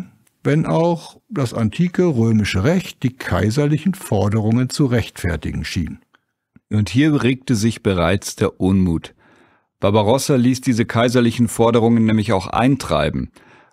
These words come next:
Speaker 2: Und dagegen formierte sich der Widerstand, den Mailand anführte. Barbarossa konnte die Rebellen zunächst besiegen, aber dann erfolgte ein Schritt,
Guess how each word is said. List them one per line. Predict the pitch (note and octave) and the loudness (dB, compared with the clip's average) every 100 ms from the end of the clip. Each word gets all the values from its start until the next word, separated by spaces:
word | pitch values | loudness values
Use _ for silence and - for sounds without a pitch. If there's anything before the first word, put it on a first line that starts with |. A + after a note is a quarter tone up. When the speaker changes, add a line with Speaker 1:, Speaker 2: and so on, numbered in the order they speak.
| _ | _
Speaker 2:
Und | - F2+ D#2+ | -4 -2 0
dagegen | D#2+ E2 G2 A2 A#2 | 0 0 2 2 2
formierte | C3 A2+ G2+ G2+ G#2+ G#2 | 2 0 2 2 0 0
sich | G#2 G2+ | 0 0
der | - A#2 | 0 0
Widerstand, | C3 A#2 E2 - - D2 D2+ | 2 2 0 -2 -2 0 0
den | F#2+ E2+ | 0 0
Mailand | C#2 D2+ G2 - | 0 0 0 0
anführte. | E2 F2 - C#2 C2 B1 D2+ - _ _ _ _ _ _ _ _ - | 0 -2 -2 -6 -6 -8 -10 -14 _ _ _ _ _ _ _ _ -2
Barbarossa | F#2+ A2 C3+ - D3+ | 2 2 2 2 0
konnte | - A#2+ A#2+ | 2 2 2
die | G#2 | 2
Rebellen | G#2 F2+ F2+ G2 A#2 | 0 0 2 2 2
zunächst | - F#2+ F2+ F#2 - _ | 0 0 2 0 -6 _
besiegen, | F#2+ E2 F#2+ G2 G2 C#3 | -6 -2 0 0 2 0
aber | E2+ F2+ | 0 0
dann | E2 E2 A2 | 0 0 0
erfolgte | F2+ - F2+ F#2 E2 | -2 -2 -2 -2 -2
ein | C2 D2+ | -2 -4
Schritt, | - - A2 D3+ - - | -6 -2 -2 -2 -8 -12